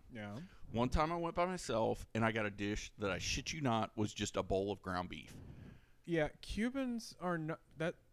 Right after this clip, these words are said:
Speaker 1: they're not known for their spices, right? They're, they're the bland.
Speaker 2: Well,
Speaker 1: Puerto,
Speaker 2: it
Speaker 1: Puer-
Speaker 2: was, it was bland. I mean, it wasn't bad. It was ground beef, and it had, like, green peas on top of it, and maybe some, like, diced, uh, tomatoes.
Speaker 1: It sounds like peasant food.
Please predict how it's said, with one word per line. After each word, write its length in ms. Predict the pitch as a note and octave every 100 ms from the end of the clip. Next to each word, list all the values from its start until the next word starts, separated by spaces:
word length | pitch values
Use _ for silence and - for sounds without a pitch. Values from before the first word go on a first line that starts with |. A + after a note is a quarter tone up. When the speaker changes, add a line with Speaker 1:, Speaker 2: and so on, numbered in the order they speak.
| -
Speaker 1:
they're 200 | D#3 G3+
not 300 | C4+ C#4+ A3
known 320 | D#3+ E3 E3+ E3
for 180 | D#3+ C3+
their 180 | A2+ G#2
spices, 880 | - - G#2+ G2+ G2+ F2 - - - -
right? 300 | A#2 C3 C#3+ -
They're, 180 | C3+ C#3
they're 140 | C#3+
the 80 | D#3
bland. 600 | B2 B2 C3 C3+ D3 D3+ - - - -
Speaker 2:
Well, 100 | E3
Speaker 1:
Puerto, 200 | F3+ E3
Speaker 2:
it 60 | E3+
Speaker 1:
Puer- 120 | F3+
Speaker 2:
was, 140 | D#3 - - F3
it 120 | E3+
was 160 | D#3
bland. 440 | - A#2 D3 E3 F3+
I 80 | D3
mean, 200 | E3 E3+ -
it 60 |
wasn't 400 | F3 A3 E3+ -
bad. 320 | - B2+ A2+ G#2+
It 80 | A2+
was 120 | -
ground 320 | A2+ C3+ D#3+
beef, 280 | C3+ C3+ C3 -
and 100 | A2+
it 40 | A2
had, 180 | B2
like, 220 | G#2 F2+ -
green 260 | G#2+ C3
peas 320 | B2 C#3+ C#3 A#2+
on 140 | B2
top 280 | C3+ A#2+ A#2
of 100 | A#2
it, 160 | A#2 -
and 80 | G2+
maybe 200 | G#2 A2
some, 200 | - G#2+
like, 220 | G2 - -
diced, 340 | G2 G#2+ - - -
uh, 180 | G2+ F2+
tomatoes. 600 | - G2 G2 C3 E3 E3 - -
Speaker 1:
It 60 |
sounds 220 | - D#3 D#3
like 140 | C3+
peasant 300 | - B2 A2+
food. 200 | A2 G2+